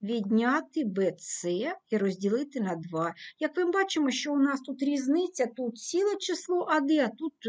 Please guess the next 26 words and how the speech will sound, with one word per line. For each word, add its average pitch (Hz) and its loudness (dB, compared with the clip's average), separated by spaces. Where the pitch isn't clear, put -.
дріб. 180 0
Тому 359 2
давайте 269 4
приведемо 269 4
до 208 4
спільного 240 2
знаменника, 294 2
щоб 247 -2
у 226 2
нас 247 2
не 196 -2
виникало 190 0
таких. 185 -8
Тоді, 226 4
е, - 2
додатковий 269 4
множник, 196 2
сюди 220 2
ми 208 4
доставимо 202 0
двічку, 311 2
а 185 2
тут 247 -4
буде 202 4
один, 220 6
одиниця. 202 4